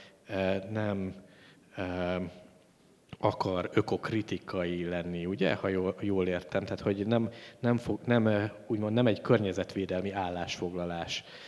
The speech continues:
ö, nem egy, ö, nem egy, ö, ö, zöld program, ha úgy tetszik, vagy egy zöld filozófiai, ö, program. Ö, úgy érzed, hogy, ö,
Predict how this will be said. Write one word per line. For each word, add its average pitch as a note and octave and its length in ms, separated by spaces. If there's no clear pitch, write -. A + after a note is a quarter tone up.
ö, F2+ 340
nem G#2 340
egy, F#2 400
ö, F#2 300
nem G2 200
egy, F#2 360
ö, F#2 300
ö, - 60
zöld F#2+ 380
program, F2 500
ha F#2 120
úgy F2+ 140
tetszik, F#2+ 300
vagy F#2 100
egy F#2 80
zöld F2+ 260
filozófiai, F#2 800
ö, F#2+ 180
program. F2 640
Ö, F#2+ 280
úgy - 180
érzed, A#2 360
hogy, A#2+ 300
ö, A2+ 200